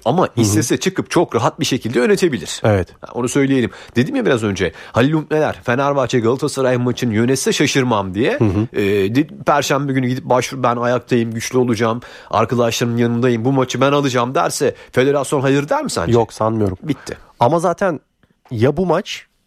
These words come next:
Speaker 2: ya da Süper Kupa maçı. O da var şimdi. Ben ikisinden birini alacağını düşünüyorum.
Speaker 1: Süper Kupa maçı için, e, dün, e, sabah gördüm. E, Ajans Spor'da gördüm. E,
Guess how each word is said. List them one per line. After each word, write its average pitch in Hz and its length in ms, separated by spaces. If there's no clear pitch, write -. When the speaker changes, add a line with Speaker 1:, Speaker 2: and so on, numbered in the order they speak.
Speaker 2:
ya 123 120
da 143 80
Süper 139 340
Kupa - 160
maçı. 110 320
O 120 160
da 117 100
var 104 140
şimdi. 101 400
Ben 127 220
ikisinden 165 560
birini 170 200
alacağını 165 360
düşünüyorum. 98 400
Speaker 1:
Süper 226 340
Kupa - 240
maçı 190 300
için, 120 560
e, 110 60
dün, 101 540
e, 98 600
sabah 127 420
gördüm. 139 420
E, 82 280
Ajans 107 380
Spor'da 104 380
gördüm. 92 440
E, 82 60